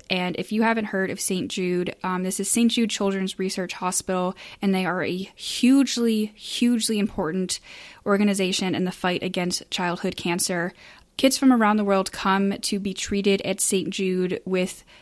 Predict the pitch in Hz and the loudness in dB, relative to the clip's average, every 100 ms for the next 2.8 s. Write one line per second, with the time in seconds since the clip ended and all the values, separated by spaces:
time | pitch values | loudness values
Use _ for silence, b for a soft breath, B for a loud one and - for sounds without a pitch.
0 | B _ - 202 - 220 202 - 185 170 | B _ 0 0 0 0 0 0 -2 -4
1 | 180 185 208 - 196 185 190 180 185 - | -2 -2 -2 -2 -2 -2 -2 -4 -6 -10
2 | _ - - 208 151 180 190 - | _ -14 -2 0 0 -2 -4 -6